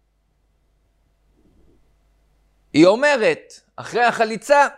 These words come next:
"ככה יעשה לאיש אשר לא יבנה את בית אחיו." דורשים חז"ל, לא יבנה את בית אחיו, זה גם לשון עתיד. כיוון שחלץ,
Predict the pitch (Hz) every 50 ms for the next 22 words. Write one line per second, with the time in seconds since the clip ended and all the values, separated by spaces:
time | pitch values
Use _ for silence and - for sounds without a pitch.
0 | _ _ _ _ _ _ _ _ - - 294 311 294 - 285 277 247 233 233 214
1 | 202 196 - - 254 240 214 196 208 240 269 247 - 233 202 - - 214 202 196
2 | 208 226 247 277 285 294 302 302 302 - - - 208 220 226 185 160 180 233 285
3 | 294 302 294 294 254 - 226 240 - - 190 185 277 285 285 269 - - 247 247
4 | - 277 302 269 220 139 113 101 - _ _ _ - 170 170 - 254 262 254 -
5 | - 247 220 208 247 226 202 202 208 233 277 302 311 311 294 254 220 254 269 269
6 | 262 220 214 247 240 240 220 - 233 233 202 165 180 165 190 190 185 185 - 233
7 | 226 220 202 208 - 247 226 165 110 - _ _ _ _ - - - - - _
8 | _ - 180 190 180 247 262 262 262 - - 202 - - - 165 214 294 330 320
9 | - - - - -